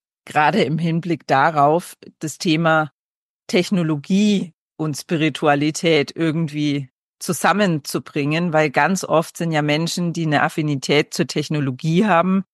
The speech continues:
der Spiritualität eher so ein bisschen skeptisch gegenüber und umgekehrt allerdings auch Menschen, die einen sehr guten Zugang zu, sagen wir so, zu sich selbst haben, zur Natur haben und so, die tun sich oft recht schwer damit,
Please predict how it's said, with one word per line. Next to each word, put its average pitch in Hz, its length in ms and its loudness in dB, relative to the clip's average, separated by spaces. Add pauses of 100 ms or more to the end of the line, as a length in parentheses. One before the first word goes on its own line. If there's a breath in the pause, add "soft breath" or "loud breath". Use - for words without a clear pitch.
(840)
der 151 100 0
Spiritualität 151 1080 0
eher 156 240 2
so 170 140 -8
ein 165 120 -6
bisschen 156 640 -4
skeptisch - 680 -2
gegenüber 180 680 0
und 180 180 -4
umgekehrt 175 800 -2
allerdings 165 520 -4
auch 160 240 2
Menschen, 165 560 -4 (480)
die 160 280 2
einen 160 140 -2
sehr 156 280 2
guten 156 360 -4
Zugang 165 680 0 (220)
zu, - 180 -10
sagen 147 240 -2
wir 156 100 -2
so, 143 140 -10
zu - 220 -10
sich - 240 -8
selbst 180 500 2
haben, 151 280 2
zur 170 140 -6
Natur 180 580 0
haben 160 200 2
und 151 120 -6
so, 160 120 -8
die 175 180 -6
tun 175 240 -4
sich 170 300 -8
oft - 380 -2
recht 156 340 -4
schwer 151 340 2
damit, 160 400 0